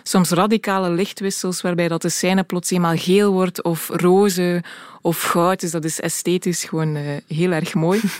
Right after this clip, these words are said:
En vooral ook die lege ruimte, die, die staat eigenlijk toe om het hele verhaal tussen die personages te vertellen via een spel tussen nabijheid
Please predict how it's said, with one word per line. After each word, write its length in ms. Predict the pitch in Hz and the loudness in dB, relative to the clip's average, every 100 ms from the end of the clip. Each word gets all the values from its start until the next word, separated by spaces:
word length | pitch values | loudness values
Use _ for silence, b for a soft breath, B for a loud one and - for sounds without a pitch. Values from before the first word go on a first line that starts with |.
| 208 - _ _ - B B B B | -4 -6 _ _ -20 B B B B
En 140 | 196 | 2
vooral 220 | 175 214 | 4 2
ook 120 | 277 220 | 2 0
die 120 | 214 | 0
lege 300 | 202 208 190 | 2 4 4
ruimte, 560 | 185 214 277 254 226 | 2 2 0 -2 -4
die, 200 | 180 190 | -2 -2
die 100 | 175 | -2
staat 360 | 185 - 214 233 | -4 -2 -2 -2
eigenlijk 440 | - 220 220 190 - | -4 -2 0 -2 -6
toe 220 | - 233 | -2 -2
om 140 | - 185 | 2 0
het 120 | 165 | 2
hele 320 | 170 190 220 | 2 4 4
verhaal 320 | 180 165 180 | 2 0 0
tussen 300 | 190 196 - | -2 -2 -2
die 100 | 180 | -2
personages 880 | 170 175 - 165 160 170 208 208 - B B B B | -2 -2 0 0 0 2 2 0 -2 B B B B
te 100 | - | -2
vertellen 500 | 165 160 180 202 190 | 0 2 2 2 0
via 400 | 151 185 208 196 | 2 2 4 2
een 80 | 170 | -2
spel 320 | - - 185 | -4 -4 -4
tussen 280 | 208 190 180 | -2 -4 -2
nabijheid 920 | 165 147 151 180 185 175 165 - - | -2 -2 -2 0 2 2 0 -4 -10